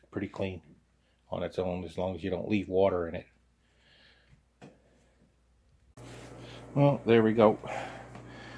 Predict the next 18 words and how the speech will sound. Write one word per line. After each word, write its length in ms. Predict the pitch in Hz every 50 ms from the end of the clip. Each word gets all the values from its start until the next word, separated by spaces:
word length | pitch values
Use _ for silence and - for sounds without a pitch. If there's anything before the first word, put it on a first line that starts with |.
| - - - - - - - - - 110
Uh, 100 | 107 110
I 120 | 113 113
think 200 | 113 - 131 113
this 180 | - 120 104 -
is 140 | 110 104 101
a 60 | 101
winning 280 | 101 104 104 104 98
idea 300 | 95 95 95 - 101 98
to 80 | 92 90
bucket 340 | 82 82 110 - - 98 -
with 180 | 92 90 -
the, 200 | - 87 85 85 - - - - - - - - - - - - - - - - - - - - - - - - - - - - - - - -
the 60 | 92
bulkhead 600 | 90 98 98 92 92 - - - 98 95 98 98
and 120 | 98 90
the 80 | 82 78
hose 440 | 80 110 107 104 98 95 104 104 95
and 160 | 95 92 87